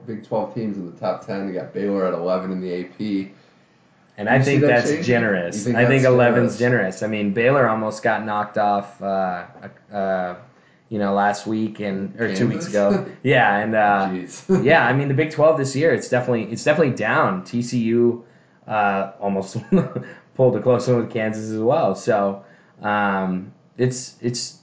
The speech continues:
Speaker 2: it's just a shakeup going on there. Um, Oklahoma State has its two losses, and, uh, O U has two losses already. So, and Texas is out of any contention. So,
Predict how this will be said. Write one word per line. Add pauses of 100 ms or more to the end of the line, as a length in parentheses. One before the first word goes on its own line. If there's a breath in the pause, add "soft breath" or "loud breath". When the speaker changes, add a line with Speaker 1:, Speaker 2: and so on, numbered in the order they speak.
(120)
Speaker 2:
it's
just
a
shakeup
going
on
there.
Um,
Oklahoma
State
has
its
two
losses,
and, (400 loud breath)
uh,
O
U
has
two
losses
already.
So,
and
Texas
is (160)
out
of (180)
any
contention.
So,